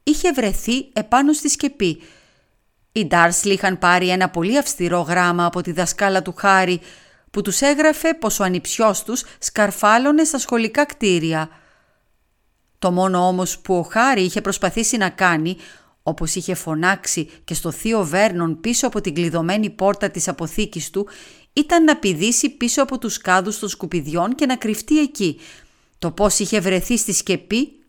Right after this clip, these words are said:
ούτε και ο ίδιος μπορούσε να το καταλάβει. Υπέθετε πως, ενώ πηδούσε, ο αέρας τον είχε παρασύρει και τον είχε ανεβάσει εκεί πάνω.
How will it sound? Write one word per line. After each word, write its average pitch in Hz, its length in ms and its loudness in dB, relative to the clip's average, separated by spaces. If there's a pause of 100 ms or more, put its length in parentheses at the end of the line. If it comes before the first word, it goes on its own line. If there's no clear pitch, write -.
ούτε 302 260 0
και 330 220 0
ο 320 120 4
ίδιος 165 400 2
μπορούσε 175 420 -2
να 180 120 -2
το 175 100 -4
καταλάβει. 180 680 -2 (920)
Υπέθετε 330 640 0
πως, 196 460 0 (200)
ενώ 190 300 0
πηδούσε, 233 680 2 (440)
ο 226 160 2
αέρας 262 420 4
τον 175 160 0
είχε 180 200 0
παρασύρει 180 880 2
και 180 140 -4
τον 190 140 0
είχε 196 220 0
ανεβάσει 196 520 2
εκεί 175 160 -6
πάνω. 170 500 2